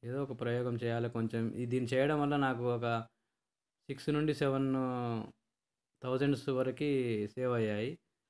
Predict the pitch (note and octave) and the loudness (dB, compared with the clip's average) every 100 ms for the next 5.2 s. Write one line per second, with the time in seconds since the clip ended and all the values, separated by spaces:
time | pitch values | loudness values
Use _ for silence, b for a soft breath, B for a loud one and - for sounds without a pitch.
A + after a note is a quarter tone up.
0 | _ A#2+ A#2 A#2 A#2 A#2 A#2 A2+ A2 A2+ | _ -4 -2 0 0 0 0 0 -2 -6
1 | - A#2 G#2 A2+ A#2 A2+ A#2 A2+ A2 G#2+ | -6 -4 -2 0 -2 -2 0 0 -2 -6
2 | A2 G#2+ G#2+ G#2 G#2+ G#2 G#2+ G#2 G#2 G#2 | -6 -6 -6 -6 -4 -4 -4 -4 -4 -6
3 | G#2+ _ _ _ _ _ _ _ A2+ A2+ | -8 _ _ _ _ _ _ _ -6 -2
4 | A2+ A2+ A2 A#2 A2+ A2 G#2+ G#2 G#2 G#2 | 0 0 -2 -2 0 0 0 -2 -2 -4
5 | G#2 G#2 | -4 -6